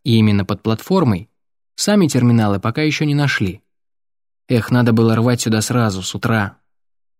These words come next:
А впрочем, вполне возможно и даже более вероятно, сам узел, с которого ушли деньги на ставку, вычислили давно.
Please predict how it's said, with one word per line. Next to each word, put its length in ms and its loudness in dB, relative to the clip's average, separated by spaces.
А 100 -2
впрочем, 580 0
вполне 320 4
возможно 540 2
и 40 2
даже 260 2
более 340 4
вероятно, 680 0
сам 400 0
узел, 400 0
с 80 -12
которого 400 0
ушли 280 0
деньги 300 2
на 120 0
ставку, 520 -6
вычислили 600 2
давно. 500 0